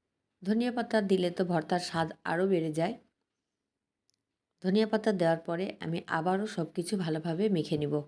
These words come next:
এই সময় লবণ চেক করে দেখব ঠিক আছে কি না। এই ভর্তাতে, আহ, মরিচ একটু বেশি দিতে হয়। সব কিছু মিশিয়ে নেওয়া হয়ে গেছে। গরম ভাতের সাথে এভাবে ভর্তা তৈরি করে খেয়ে দেখবেন,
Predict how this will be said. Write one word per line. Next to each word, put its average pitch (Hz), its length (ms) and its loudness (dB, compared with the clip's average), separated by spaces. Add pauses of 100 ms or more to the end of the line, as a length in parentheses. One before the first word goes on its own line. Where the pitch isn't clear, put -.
(1200)
এই 196 100 -4
সময় 208 300 0
লবণ 175 260 4
চেক 160 240 -2
করে 160 220 -2
দেখব 165 420 2
ঠিক 175 220 -2
আছে 151 220 -2
কি 170 140 -6
না। 185 240 -6 (500)
এই 185 100 -4
ভর্তাতে, 185 580 2
আহ, - 580 -4
মরিচ 196 460 6
একটু 190 240 2
বেশি 170 320 4
দিতে 160 240 -2
হয়। 180 220 -2 (1700)
সব 175 260 -6
কিছু 214 220 0
মিশিয়ে 180 400 4
নেওয়া 165 260 2
হয়ে 185 240 8
গেছে। 170 540 0 (1700)
গরম 214 280 4
ভাতের 226 220 2
সাথে 226 300 4
এভাবে 190 420 8
ভর্তা 175 380 4
তৈরি 180 300 2
করে 170 240 2
খেয়ে 170 280 2
দেখবেন, 170 440 4